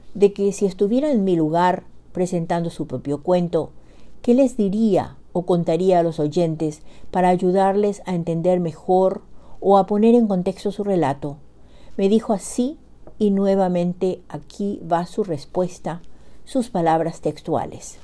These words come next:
"Si bien el contenido del cuento no es la historia de Simón, no es la historia de nadie en particular, es un paradigma de muchos de los jóvenes sobrevivientes.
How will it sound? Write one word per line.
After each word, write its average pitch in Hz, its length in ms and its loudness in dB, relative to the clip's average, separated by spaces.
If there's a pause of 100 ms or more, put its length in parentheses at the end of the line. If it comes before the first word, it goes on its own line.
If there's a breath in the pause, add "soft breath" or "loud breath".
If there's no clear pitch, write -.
(960 soft breath)
"Si 247 220 6
bien 262 300 4
el 285 120 -2
contenido 220 500 6
del 190 200 6
cuento 202 320 0
no 185 120 0
es 226 240 2
la 208 80 4
historia 196 380 2
de 185 100 0
Simón, 156 640 0 (680 soft breath)
no 214 140 4
es 254 200 8
la 233 100 4
historia 214 360 6
de 190 100 4
nadie 190 300 4
en 175 100 2
particular, 160 720 2 (600)
es 226 200 8
un 233 140 6
paradigma 196 800 2
de 180 160 2
muchos 240 840 -2 (240)
de 202 100 2
los 185 180 -2
jóvenes 190 560 -2
sobrevivientes. 156 1120 -2